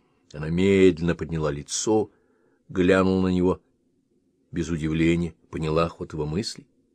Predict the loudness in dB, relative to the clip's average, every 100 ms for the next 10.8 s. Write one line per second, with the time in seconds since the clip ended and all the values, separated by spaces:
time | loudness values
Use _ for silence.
0 | _ _ _ -4 -2 -2 -4 -4 -4 -6
1 | _ _ _ _ _ -12 -8 -6 -6 -6
2 | -8 -14 0 6 6 4 -8 2 2 2
3 | -8 -12 _ _ _ _ _ _ -12 -10
4 | -8 -8 -12 _ _ _ _ _ _ _
5 | _ _ _ _ _ _ -8 2 4 4
6 | 2 0 -4 2 4 4 2 0 -2 -2
7 | 0 0 0 2 4 6 4 2 2 2
8 | 2 0 0 -2 -6 -12 -20 -4 0 2
9 | 2 4 4 2 0 0 4 6 6 2
10 | 4 2 2 -2 -2 -2 -2 -6